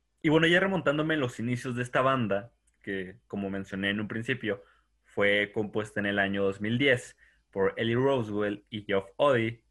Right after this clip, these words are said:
como fue principalmente en aquel entonces una banda acústica.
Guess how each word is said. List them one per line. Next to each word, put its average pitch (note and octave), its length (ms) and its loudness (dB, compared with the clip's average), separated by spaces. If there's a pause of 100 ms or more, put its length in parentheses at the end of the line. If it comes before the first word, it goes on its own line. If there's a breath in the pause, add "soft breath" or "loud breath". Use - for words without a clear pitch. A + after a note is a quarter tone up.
como G2 540 -6
fue A#2+ 220 2
principalmente A#2 920 -2 (160)
en G#2 380 -6
aquel A2+ 220 0
entonces B2 640 -4
una A2 160 -4
banda G#2+ 240 -2
acústica. - 760 -10